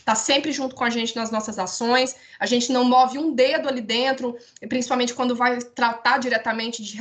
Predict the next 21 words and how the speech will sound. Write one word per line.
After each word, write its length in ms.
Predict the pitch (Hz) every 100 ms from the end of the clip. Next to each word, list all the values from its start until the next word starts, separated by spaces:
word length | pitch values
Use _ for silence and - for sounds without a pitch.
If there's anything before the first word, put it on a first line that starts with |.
| 226
de 300 | 220 214 202
coisas 280 | - 220 220
relacionadas 480 | 233 220 226 214 214
ao 80 |
meio 120 | 214 214
ambiente, 300 | 214 220 247
não 100 | 269
mexemos 400 | 262 269 240 247
um 120 | 330
dedo 240 | 262 330
sem 200 | - 277
falar 240 | 277 247 -
com 100 | 233
a 40 |
sema 300 | - 233 226
antes, 520 | 208 196 226 240 - - - - -
então 260 | 240 247
é 80 | 247
tudo 560 | 247 330 359 381 370 330
muito 280 | 302 330
conversado, 840 | - 285 247 240 - 202 233 247